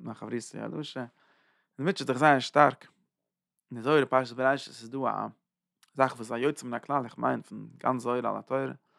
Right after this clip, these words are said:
עס דא נאך צוויי, דריי שטיקלעך, מען קען זאגן, עס איז בכלל זעלבע, עס איז א זייער לאנגע המשך, עס איז נישט דא, ווייניג.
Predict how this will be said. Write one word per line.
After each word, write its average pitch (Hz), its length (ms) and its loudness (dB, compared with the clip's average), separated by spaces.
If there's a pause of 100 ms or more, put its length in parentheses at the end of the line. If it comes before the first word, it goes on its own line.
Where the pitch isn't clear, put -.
(300)
עס - 80 -20
דא - 120 -8
נאך 113 180 -4
צוויי, 120 240 4
דריי 113 120 -4
שטיקלעך, 127 440 -6
מען 120 100 -14
קען 120 280 -6 (200)
זאגן, 131 200 -4
עס 120 100 -10
איז 139 80 -10
בכלל 120 320 0
זעלבע, 135 300 2
עס - 220 -10
איז - 60 -4
א 120 40 -4
זייער 151 160 10
לאנגע 143 420 4
המשך, 143 220 0
עס - 60 -20
איז - 60 -14
נישט 117 160 -8
דא, 160 60 0
ווייניג. 143 420 4